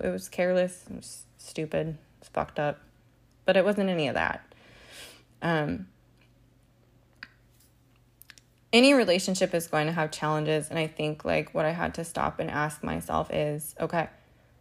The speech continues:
well, who do you want to be in those challenges with? A distant, emotionally unavailable man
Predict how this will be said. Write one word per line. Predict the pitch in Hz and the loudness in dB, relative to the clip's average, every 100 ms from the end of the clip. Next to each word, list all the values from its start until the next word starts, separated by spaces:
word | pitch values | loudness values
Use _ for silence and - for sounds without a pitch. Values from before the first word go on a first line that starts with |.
| _ _ - | _ _ -6
well, | 185 190 | -2 0
who | 190 214 226 | 4 4 4
do | 214 | 4
you | 208 196 | 2 2
want | 208 190 - | 2 0 -2
to | - | 0
be | 175 190 190 | 2 2 0
in | - 180 175 | 0 -2 0
those | 165 165 - | 0 -2 -4
challenges | 170 170 170 165 151 | -2 0 0 -2 -4
with? | 165 165 180 - - _ _ _ _ _ _ _ _ 185 | -2 -2 -4 -18 -20 _ _ _ _ _ _ _ _ -2
A | |
distant, | 160 165 165 185 175 | 0 0 0 -2 0
emotionally | 175 165 170 - 165 165 | 2 2 0 -2 -2 -2
unavailable | 170 165 160 160 156 | -2 0 2 2 2
man | 156 151 160 220 254 | 0 0 2 2 0